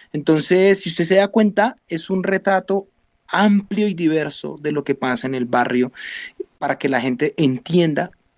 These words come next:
que, como decimos en el segundo capítulo de la serie, el barrio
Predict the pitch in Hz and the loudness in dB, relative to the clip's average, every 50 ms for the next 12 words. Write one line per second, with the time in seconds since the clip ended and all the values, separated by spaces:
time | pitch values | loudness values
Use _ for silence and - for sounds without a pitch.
0 | _ _ _ - - 143 135 131 127 120 - _ _ _ _ - - 135 131 127 | _ _ _ -2 2 2 4 4 2 0 -2 _ _ _ _ -4 -2 0 2 2
1 | 123 123 120 117 - 131 123 127 131 131 160 160 165 160 151 - 147 135 127 120 | 2 2 2 2 2 2 2 2 2 0 0 0 0 -2 -2 -2 -2 0 2 2
2 | 120 117 127 135 147 143 135 123 131 123 127 135 139 131 120 - 127 113 127 135 | 2 2 2 0 -2 -4 -2 0 2 2 2 2 2 0 0 -2 -2 0 0 0
3 | 135 - 147 135 120 123 139 143 143 156 180 208 208 | 0 0 -2 -2 0 0 0 2 2 2 0 0 0